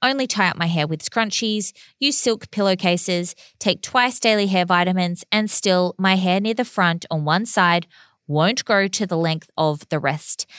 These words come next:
And my hair underneath at the back of my neck also snaps. Please help a gal out with any tips or tricks you have so I can go back to my long and healthy hair. I'm only twenty-seven. Thank you so much and love the show,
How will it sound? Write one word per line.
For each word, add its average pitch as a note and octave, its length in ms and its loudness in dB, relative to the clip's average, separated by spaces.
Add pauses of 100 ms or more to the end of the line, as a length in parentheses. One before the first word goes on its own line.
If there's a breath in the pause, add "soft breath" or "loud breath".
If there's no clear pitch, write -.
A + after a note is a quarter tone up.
(140 loud breath)
And F3 140 -6
my D#3+ 80 2
hair G#3+ 300 2
underneath F#3 460 -2 (100)
at E3+ 120 -2
the F#3+ 60 -2
back E3+ 180 0
of F3+ 60 -2
my D#3 80 0
neck A3+ 300 0
also F#3 260 0
snaps. - 560 -4 (500 loud breath)
Please F4 520 0
help C4 200 0
a A3+ 60 -2
gal E3 240 2
out D#3 500 0
with E3+ 380 0
any D#3+ 160 -4
tips - 240 -8
or D#3+ 60 -4
tricks - 340 -6
you F3 80 -2
have C4+ 380 0
so - 140 0
I F#3 80 2
can F#3 280 -4
go E3 220 2
back F3+ 240 0
to - 120 -6
my D3+ 140 -2
long E3+ 380 0
and E3 160 -4
healthy D#3 380 -4
hair. C#3 340 -2 (400 loud breath)
I'm A3+ 120 0
only C#4+ 180 0
twenty-seven. C#4+ 920 0 (300 loud breath)
Thank A3+ 240 -2
you C#4+ 60 0
so C4+ 180 0
much A3 320 0
and F#3 240 0
love F3 260 2
the F#3+ 100 -4
show, D#3 460 0